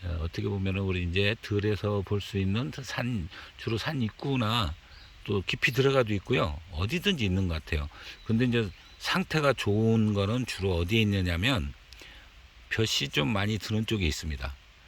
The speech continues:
어, 남쪽 방향이나 남서 방향 쪽은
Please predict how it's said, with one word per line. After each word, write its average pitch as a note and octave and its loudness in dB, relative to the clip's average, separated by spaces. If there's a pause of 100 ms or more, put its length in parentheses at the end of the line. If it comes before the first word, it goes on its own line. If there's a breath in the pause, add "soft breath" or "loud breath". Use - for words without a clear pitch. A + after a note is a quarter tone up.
(520 loud breath)
어, D2 -4 (480)
남쪽 D#2+ -2
방향이나 G2 0
남서 G2 0
방향 G2 0
쪽은 F2 0